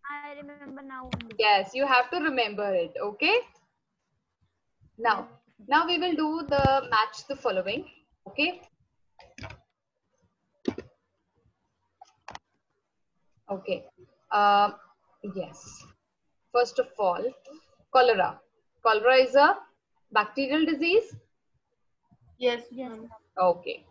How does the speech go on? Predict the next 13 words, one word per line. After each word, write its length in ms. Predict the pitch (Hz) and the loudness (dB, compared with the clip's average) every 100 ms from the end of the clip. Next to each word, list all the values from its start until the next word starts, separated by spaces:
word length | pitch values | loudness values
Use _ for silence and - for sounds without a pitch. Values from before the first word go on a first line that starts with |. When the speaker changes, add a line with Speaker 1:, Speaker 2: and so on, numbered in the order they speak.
| _ _ _ | _ _ _
Speaker 2:
clear. 220 | - 175 139 - - | -4 -4 -4 -10 -12
Yes, 340 | 202 175 - - | -6 -6 -6 -4
good. 260 | 185 190 - - _ _ _ _ - | -2 -2 -4 -18 _ _ _ _ 0
Next 360 | 247 311 - | 2 2 0
is 220 | 339 311 | -2 0
your 500 | 277 294 294 302 294 - | 4 6 8 6 2 -6
malaria. 640 | 233 254 262 220 190 143 - - 113 - _ _ _ _ _ 226 | -2 4 6 6 4 -2 -6 -16 -16 -16 _ _ _ _ _ -4
Malaria 600 | 226 226 254 269 277 359 | 2 4 4 4 2 0
is 60 | - - _ _ _ _ _ _ - | -4 -16 _ _ _ _ _ _ -2
protozoan 720 | 240 240 285 269 277 285 415 427 _ - | 2 4 4 2 2 2 2 -4 _ -2
disease. 680 | 226 - 202 151 - _ - _ _ _ _ | 0 0 -6 -8 -12 _ -20 _ _ _ _
Yes, 220 | 214 240 262 | -4 -4 -2
beta? 300 | 285 302 | 0 2